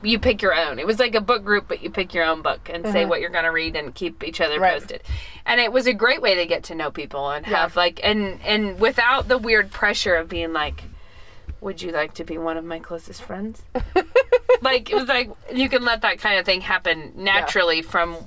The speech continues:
Speaker 1: working hard
Speaker 2: Yeah.
Speaker 1: together,
Speaker 2: And
Speaker 1: doing
Speaker 2: also,
Speaker 1: things
Speaker 2: I
Speaker 1: together.
Speaker 2: think, I think it's also about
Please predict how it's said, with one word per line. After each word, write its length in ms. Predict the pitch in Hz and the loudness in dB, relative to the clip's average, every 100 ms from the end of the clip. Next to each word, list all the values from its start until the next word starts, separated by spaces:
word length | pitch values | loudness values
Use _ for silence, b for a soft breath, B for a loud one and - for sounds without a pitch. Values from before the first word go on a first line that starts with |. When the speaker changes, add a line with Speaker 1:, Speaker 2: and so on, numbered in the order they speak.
| - | -2
Speaker 1:
working 360 | 190 165 175 165 | 0 0 -2 -2
hard 200 | 160 151 | -2 -2
Speaker 2:
Yeah. 60 | |
Speaker 1:
together, 400 | 156 151 156 147 - B B B B B | -2 0 2 0 -6 B B B B B
Speaker 2:
And 160 | 320 | 2
Speaker 1:
doing 160 | 359 494 - | 4 4 4
Speaker 2:
also, 60 | 285 208 | 4 4
Speaker 1:
things 20 | |
Speaker 2:
I 60 | 220 | 2
Speaker 1:
together. 320 | 247 160 269 | 2 2 0
Speaker 2:
think, 120 | - - - | -4 -6 0
I 100 | 226 | 2
think 220 | 233 240 | 2 0
it's 120 | 190 | 2
also 360 | 190 196 233 202 | 2 2 2 2
about 420 | - 170 160 151 | 2 2 2 2